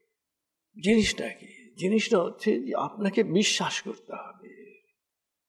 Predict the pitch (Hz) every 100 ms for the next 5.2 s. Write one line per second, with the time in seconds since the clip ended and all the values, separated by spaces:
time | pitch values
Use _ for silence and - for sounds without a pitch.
0 | _ _ _ _ _ _ _ _ _ _
1 | - 170 226 - 240 226 233 233 214 226
2 | - - 214 - 143 113 - - - _
3 | _ _ _ _ _ _ - - - 190
4 | 247 226 240 214 220 226 208 214 214 262
5 | 339